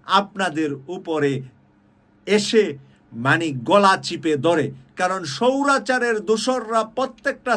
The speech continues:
সেক্টরে, সেক্টরে খুব শক্তিশালী অবস্থায় আছে। এই শক্তিশালী অবস্থা থেকে দূরীকরণ করতে হলে সবচাইতে বড় যেটা দরকার হবে, সেটা হলো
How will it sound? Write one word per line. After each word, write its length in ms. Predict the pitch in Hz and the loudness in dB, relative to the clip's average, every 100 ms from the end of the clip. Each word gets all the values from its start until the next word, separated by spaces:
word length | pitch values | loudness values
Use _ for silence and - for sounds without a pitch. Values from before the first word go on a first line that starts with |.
| 208 - | -2 -4
সেক্টরে, 460 | 220 - 214 202 160 - | -6 -4 -4 -4 -6 -8
সেক্টরে 480 | 202 202 190 180 156 135 - _ _ | -10 -8 -8 -6 -6 -8 -18 _ _
খুব 180 | 277 320 - 254 | 2 2 2 0
শক্তিশালী 600 | 247 - 214 202 180 180 160 | 0 -4 -2 2 2 2 0
অবস্থায় 460 | 160 135 - 151 131 | -2 -4 -2 0 0
আছে। 200 | 135 143 110 - - _ - | -2 -6 -6 -12 -20 _ 2
এই 200 | 269 311 269 | 4 4 2
শক্তিশালী 600 | 262 254 254 226 208 208 202 - 175 | 0 0 -8 0 0 0 -6 -6 -4
অবস্থা 320 | 202 - 196 202 | -4 -2 -4 -4
থেকে 240 | 190 185 185 180 - - _ - | -6 -6 -8 -10 -14 -20 _ -4
দূরীকরণ 680 | 117 233 285 285 269 247 220 208 | 4 6 6 6 6 6 2 2
করতে 300 | 208 - 208 175 | 2 2 0 2
হলে 220 | 185 180 160 - - - - - - - | 0 -2 -2 -6 -18 -20 -14 -8 -4 2
সবচাইতে 720 | 285 277 _ 285 269 - 254 240 175 | 2 2 _ 2 2 0 -4 -4 -4
বড় 240 | 180 196 208 208 | -2 0 2 0
যেটা 220 | 190 180 160 | -2 -2 -2
দরকার 280 | 156 135 170 143 | -4 -4 -4 -2
হবে, 200 | 147 151 143 135 - - | 0 2 0 -4 -18 -12
সেটা 240 | - 170 165 | -6 -4 0
হলো 160 | 147 | 2